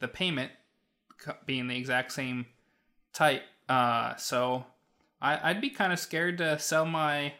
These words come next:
my old test devices on Craigslist or something. I don't know.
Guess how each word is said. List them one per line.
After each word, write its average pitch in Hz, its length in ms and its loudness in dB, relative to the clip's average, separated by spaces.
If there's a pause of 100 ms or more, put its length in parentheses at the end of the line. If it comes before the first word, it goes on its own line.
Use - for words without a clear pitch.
(540)
my 135 220 -4
old 147 200 -2
test 151 220 -4
devices 147 340 -4
on 131 180 -6
Craigslist 160 500 -6
or - 40 -14
something. 120 340 -8
I 131 120 -2
don't 123 140 -4
know. 127 240 -10